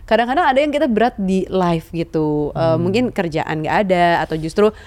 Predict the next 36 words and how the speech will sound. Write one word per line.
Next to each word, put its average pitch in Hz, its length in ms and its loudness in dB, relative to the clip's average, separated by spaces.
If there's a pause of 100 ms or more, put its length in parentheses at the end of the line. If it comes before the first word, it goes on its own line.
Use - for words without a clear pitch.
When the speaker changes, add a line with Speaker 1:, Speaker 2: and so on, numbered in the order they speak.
(140)
Speaker 2:
Iya. 131 160 -8
Speaker 1:
eh, 175 260 4
kerjaannya 175 540 2
lagi 180 320 0
low 180 340 4
aja, 190 540 2
atau 190 160 -2
justru 214 400 2
memang 208 260 0
manageable, 185 640 2
simply 190 360 -4
kena 185 100 0
manageable 160 480 -2
aja 160 400 -2
gitu. 151 240 -6
Speaker 2:
Tapi 139 120 0
aku 180 100 2
Speaker 1:
Jadi 196 80 4
Speaker 2:
pernah 160 180 0
baca 127 260 -2 (220)
artikel 135 460 -2
di 123 200 -2 (200)
Speaker 1:
Hmm. 120 100 -4
Speaker 2:
Monocle 113 440 -2
ya. 143 120 0 (400)
Eh, 123 260 0 (120)
iya, 147 160 2
Monocle 131 320 -2
tuh 175 100 2
dibaca 131 340 0
bukan 123 220 -2
cuma 120 220 -2
dipajang 120 840 -2
buat 120 200 -2
foto 135 280 -2
ya. 90 140 0